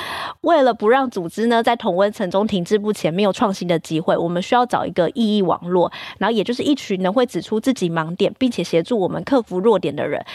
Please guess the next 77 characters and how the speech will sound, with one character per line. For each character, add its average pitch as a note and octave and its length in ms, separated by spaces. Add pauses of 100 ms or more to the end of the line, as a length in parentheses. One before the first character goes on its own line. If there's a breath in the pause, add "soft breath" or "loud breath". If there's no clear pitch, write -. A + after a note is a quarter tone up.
(140 loud breath)
他 C#4 120
们 C#4+ 100
有 F#3+ 100
时 F3+ 100
候 A3 140
会 C4 120
有 G3 140
点 E3+ 160
唱 A#3 240
反 D#3 220
调， G#3 180
有 - 60
时 F#3 100
候 F#3+ 60
会 A3 120
有 F#3 140
点 F3+ 160
讨 - 260
厌， F#3 200 (320 loud breath)
但 C#4 120
是 C4+ 160
呢， G#3+ 140
你 F3 140
要 F#3+ 120
想， - 300
他 G3+ 140
们 G#3 100
是 F#3 40
在 F3+ 120
帮 E3+ 180
助 F3+ 140
我 - 60
们 - 180
进 D#3+ 240
步。 - 220 (400 loud breath)
那 F4 100
同 C4 240
时 A#3+ 180
呢， G#3+ 160
我 F#3+ 200
们 F3+ 200
也 F3 120
要 G3+ 180
去 A#3 260
练 A3+ 240
习， F3 200
不 - 100
要 G3+ 100
把 D#3+ 160
批 - 160
评 G3+ 220
者 - 140
当 F#3+ 180
成 F3 180
敌 E3 200
人， D#3+ 180 (280 loud breath)
而 G#3 100
是 C#4+ 100
要 C4+ 80
把 E3+ 160
他 F#3+ 60
当 A3 220
成 G3 220
呢， F3 80
他 G3+ 140
会 A#3+ 140
给 F3+ 180
予 F#3 140
你 F#3 120
不 - 180
同 G3 220
观 G3+ 220
点 F#3+ 140
的 C#3 80
指 D#3+ 220
引 E3+ 160
者， - 220